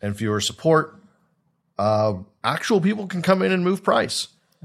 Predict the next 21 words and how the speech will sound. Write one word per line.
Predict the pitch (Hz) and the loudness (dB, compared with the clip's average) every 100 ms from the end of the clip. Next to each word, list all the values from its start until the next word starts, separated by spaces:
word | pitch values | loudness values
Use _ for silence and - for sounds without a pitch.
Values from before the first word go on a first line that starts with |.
| 135 - | -12 -4
And | 113 120 120 | 0 2 2
a | |
community | - 131 143 160 165 | 2 4 4 4 4
that's | 156 117 | 4 2
very | 139 147 | 2 4
excited | 139 - 135 151 | 2 4 4 4
about | 160 160 - | 4 4 4
something | 170 165 196 208 - _ _ _ _ - | 0 2 -2 -4 -8 _ _ _ _ -2
can | 135 139 123 | 4 6 6
move | 123 151 139 | 4 4 4
their | 147 | 4
coin | - 147 147 170 135 127 | 2 0 2 2 0 2
a | 120 | 0
few | 107 123 135 | 0 -2 2
hundred | 151 147 131 | 2 0 -4
spots | - 127 156 - 117 | -2 2 2 0 -4
in | |
just | 107 - | -4 -6
a | |
couple | 104 123 123 | -4 -4 0
days. | 135 151 98 - | 0 -2 -4 -10